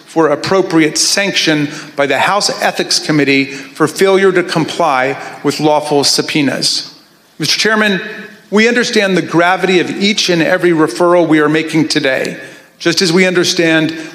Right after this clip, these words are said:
the magnitude of the crime against democracy that we describe in our report. But we have gone where the facts and the law lead us, and inescapably, they lead us here.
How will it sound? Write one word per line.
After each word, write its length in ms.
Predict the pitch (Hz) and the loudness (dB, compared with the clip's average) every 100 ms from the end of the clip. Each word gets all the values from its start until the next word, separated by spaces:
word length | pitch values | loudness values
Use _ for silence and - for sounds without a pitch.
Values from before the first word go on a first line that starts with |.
| - | -2
the 140 | 151 | -2
magnitude 760 | 147 151 165 180 202 196 202 185 | 0 0 0 0 -2 0 0 2
of 140 | 151 | 0
the 60 | 175 | -2
crime 500 | - - 170 165 160 | -4 -2 0 0 0
against 400 | 151 156 151 - | -2 -2 -4 -4
democracy 880 | 151 151 170 143 131 - 139 147 175 - _ _ - | -2 -2 -2 -6 -4 -4 -6 -12 -16 -20 _ _ -6
that 140 | 143 | -2
we 120 | 156 | 0
describe 640 | 135 139 - 160 151 160 160 | 0 -2 -2 0 0 0 -2
in 300 | 208 175 156 | -2 0 2
our 180 | 151 | 2
report. 720 | 147 139 - 143 139 - - - _ _ _ - | 2 0 -2 -2 -2 -2 -12 -14 _ _ _ -4
But 160 | 151 | -2
we 120 | 160 147 | 2 2
have 160 | - | 2
gone 340 | 170 175 196 190 | 0 2 2 2
where 140 | 180 | 2
the 100 | 170 | 0
facts 460 | - 170 170 - 165 | 0 -2 0 -2 0
and 100 | 156 | 2
the 60 | |
law 220 | 147 147 | 2 2
lead 260 | 143 165 180 | 2 0 2
us, 560 | 175 - - - - - - _ - | 0 0 -2 -6 -10 -20 -20 _ -4
and 160 | 151 | -2
inescapably, 1120 | 156 196 196 - 185 170 156 127 127 127 123 - - - - | 2 2 2 0 0 0 0 0 2 2 0 -4 -18 -18 -4
they 160 | 147 | -2
lead 240 | 143 165 143 | 2 2 2
us 120 | - | 0
here. 460 | - 147 127 - | 0 -2 -2 -4